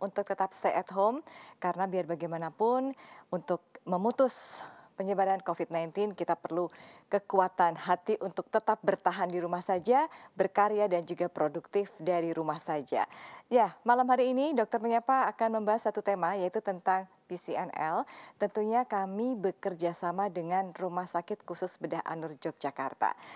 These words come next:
Nah, pemirsa, sebelum kita akan bincang-bincang dengan narasumber yang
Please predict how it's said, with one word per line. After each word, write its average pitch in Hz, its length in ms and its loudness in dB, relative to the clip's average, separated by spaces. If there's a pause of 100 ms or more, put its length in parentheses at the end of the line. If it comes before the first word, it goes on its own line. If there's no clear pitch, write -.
(120)
Nah, 226 400 2
pemirsa, 214 560 2
sebelum 269 720 2
kita 254 400 0
akan 240 160 0
bincang-bincang 208 880 -2 (260)
dengan 208 300 0
narasumber 190 520 -2
yang 190 40 -10